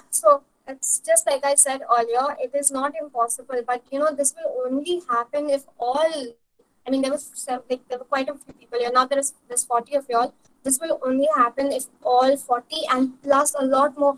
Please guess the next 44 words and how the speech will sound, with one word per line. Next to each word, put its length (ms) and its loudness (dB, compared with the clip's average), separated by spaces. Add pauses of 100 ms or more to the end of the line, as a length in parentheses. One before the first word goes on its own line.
hundreds 520 4
of 160 0
people 520 0 (160)
start 480 2
tweeting. 640 2 (300)
There 140 8
are 100 8
still 320 4
so 280 -2
many 180 -6
people 340 -6
who 60 -4
have 100 -6
not 380 -2
made 200 -8
Twitter 280 -10
accounts. 340 -6
It 100 -20
takes 280 -14 (100)
two 180 -6
minutes, 300 -2
yeah. 180 0
Ask 320 -4
your 120 -2
friends, 360 -6
ask 360 -2
your 100 -2
family, 380 0
make 280 -2
an 120 -2
account 520 0 (360)
and 180 -2
start 640 4 (520)
tagging 400 2
them, 200 -2 (100)
start 420 4
holding 300 0
them 160 0
responsible, 680 0
send 340 -2
your 100 2
questions 520 0
to 100 -8
them, 180 -6